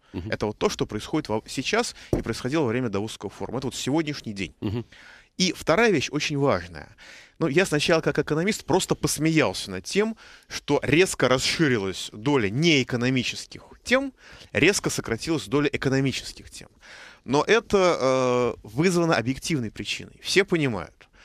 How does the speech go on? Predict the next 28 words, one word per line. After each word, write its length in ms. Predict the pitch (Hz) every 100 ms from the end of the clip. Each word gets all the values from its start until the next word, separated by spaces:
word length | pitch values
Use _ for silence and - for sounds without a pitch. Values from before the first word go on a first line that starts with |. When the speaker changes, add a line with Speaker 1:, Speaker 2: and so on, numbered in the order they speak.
| - - _
Speaker 2:
что 280 | - 147 143 -
сегодняшняя 760 | - 156 160 127 98 - 98
модель 440 | 95 120 117 98 -
экономики 500 | - 113 107 90 92
свой 260 | - 120
ресурс 360 | 101 - 98 -
выработала 640 | 113 143 104 90 87 87
не 160 | 90 143
только 400 | 147 143 107 98
в 40 | 85
России, 380 | 95 - 104 90
но 140 | 110
и 20 |
во 80 | 101
всём 280 | 92 - 95
мире 200 | 104 87
в 40 |
Speaker 1:
Мгм. 80 | 95
Speaker 2:
целом, 340 | 92 95 85 104
Speaker 1:
Мгм. 220 | 110 117 - - - - -
Speaker 2:
что 260 | - - -
она 340 | 123 143 196
должна 480 | 123 127 127 151 175
быть 140 | 131 120
заменена 400 | 110 127 139 143
какой-то 400 | - 151 143 117
новой 440 | 139 151 120 110
моделью. 720 | 113 120 123 120 127 143 165